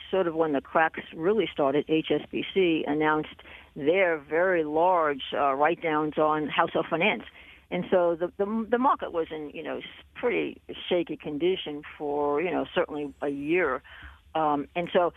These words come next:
I, I would say that one of the things that doesn't really get focused on in, with Lehman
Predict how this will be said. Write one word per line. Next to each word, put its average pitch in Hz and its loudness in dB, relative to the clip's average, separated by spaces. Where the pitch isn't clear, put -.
I, 180 4
I 196 6
would 208 4
say 247 6
that 214 2
one 403 2
of 349 4
the - -12
things 233 2
that 180 2
doesn't 190 0
really 185 2
get 151 2
focused 170 -2
on 156 2
in, 156 -6
with 156 -2
Lehman 170 0